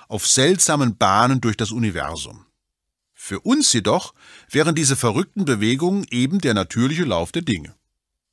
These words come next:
Würde man uns erklären, dass es im Grunde der Wirkung eines Feldes geschuldet sei,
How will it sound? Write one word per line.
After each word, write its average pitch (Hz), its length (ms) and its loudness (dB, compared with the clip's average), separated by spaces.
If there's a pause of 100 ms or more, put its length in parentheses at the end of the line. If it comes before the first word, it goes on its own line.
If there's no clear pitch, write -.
(440)
Würde 240 260 2
man 180 160 4
uns 156 220 0
erklären, 110 760 0 (220)
dass 135 160 2
es 117 100 2
im 123 200 -2
Grunde 190 420 2
der 120 220 2
Wirkung 170 360 0
eines 107 260 -2
Feldes 180 580 0
geschuldet 104 480 -2
sei, 95 360 -6